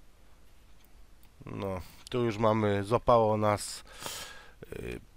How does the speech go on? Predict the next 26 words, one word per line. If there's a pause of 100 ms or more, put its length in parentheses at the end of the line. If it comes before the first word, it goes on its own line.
przyciąganie
kerbinowskie
i
już
tylko
możemy
czterokrotnie
zwiększyć
naszą
prędkość,
ale
to
nic
nie
szkodzi. (800)
Mamy
dwie
i
pół
minuty
jeszcze
do, (2250)
mm,
zaczęcia
naszego
manewru.